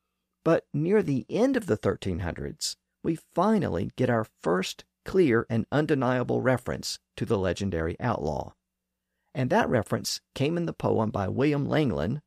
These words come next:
called Piers Plowman. Back in episode one twenty-four, we looked at that poem,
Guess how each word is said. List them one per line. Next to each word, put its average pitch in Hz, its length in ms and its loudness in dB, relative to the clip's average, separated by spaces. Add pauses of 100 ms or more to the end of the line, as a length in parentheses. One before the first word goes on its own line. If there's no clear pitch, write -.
called 101 380 4 (220)
Piers 82 300 -2
Plowman. 98 520 0 (1160)
Back 196 220 2
in 208 80 4
episode 151 420 2
one 127 220 0
twenty-four, 117 680 2
we 143 120 0
looked 170 240 0
at - 80 -4
that 90 200 0
poem, 85 360 0